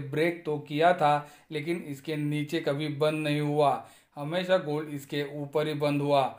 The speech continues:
और आप देख सकते हो, दो दिनों पहले ही गोल्ड ने एक हज़ार आठ सौ साठ डॉलर के ऊपर सपोर्ट लिया है।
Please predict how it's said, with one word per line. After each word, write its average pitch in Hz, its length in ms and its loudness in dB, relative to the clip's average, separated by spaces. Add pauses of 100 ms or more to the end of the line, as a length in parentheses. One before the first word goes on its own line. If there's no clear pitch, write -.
(280)
और 147 100 -4
आप 143 200 2
देख 170 280 -2
सकते 151 320 -4
हो, 151 200 2
दो 160 280 2
दिनों 147 300 0
पहले 151 400 0
ही 151 200 2 (400)
गोल्ड 170 340 0
ने 156 180 -2 (240)
एक 175 260 -2
हज़ार 151 260 4
आठ 135 200 -2
सौ 151 180 -4
साठ 165 360 4
डॉलर 151 280 0
के 143 160 -4
ऊपर 156 540 2 (240)
सपोर्ट 156 460 -2
लिया 156 240 2
है। 147 200 2